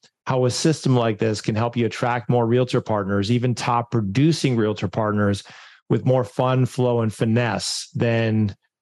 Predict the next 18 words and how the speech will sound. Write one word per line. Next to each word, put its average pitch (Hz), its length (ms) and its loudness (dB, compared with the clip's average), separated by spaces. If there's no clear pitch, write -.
not 113 320 2
having 104 340 0
a 95 40 -2
system 98 360 -4
like 87 200 0
this? - 340 -4
I'm 110 100 2
sure 135 160 0
you'd 120 100 2
agree 117 380 2
the 110 180 0
answer 117 600 -2
is 110 260 0
emphatically 113 720 0
hell 110 280 0
frickin' 107 400 -2
yes, 104 420 -2
because 113 640 0